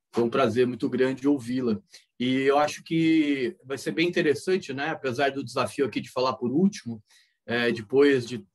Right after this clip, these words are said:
palestras tão, é, producentes, é, mas eu acho que vai ser interessante porque, em certa medida, eu acho que nossas falas, em algum ponto, elas se convergem. Na verdade, em vários pontos elas se convergem,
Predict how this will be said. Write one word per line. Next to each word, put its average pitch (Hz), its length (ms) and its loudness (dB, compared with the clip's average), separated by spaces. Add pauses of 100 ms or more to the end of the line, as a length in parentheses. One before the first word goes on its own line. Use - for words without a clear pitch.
(180)
palestras 123 920 0
tão, 139 480 2 (420)
é, 117 380 -2
producentes, 139 960 -4
é, 117 500 0
mas 143 640 0
eu 139 80 -4
acho 139 140 -6
que - 60 -4
vai 160 80 2
ser 160 100 -6
interessante 165 640 2
porque, 151 280 -4
em 156 100 -2
certa 165 320 -2
medida, 156 380 -2
eu 156 80 2
acho 151 160 -4
que - 80 -14
nossas 151 380 -8
falas, 151 500 4 (640)
em 143 40 0
algum 151 320 6
ponto, 151 400 2
elas 160 180 2
se 180 120 -8
convergem. 143 540 0
Na 127 80 -10
verdade, 170 360 0
em 131 40 -4
vários 135 400 -2
pontos 135 360 -6
elas 117 240 -2
se - 80 -12
convergem, 123 640 0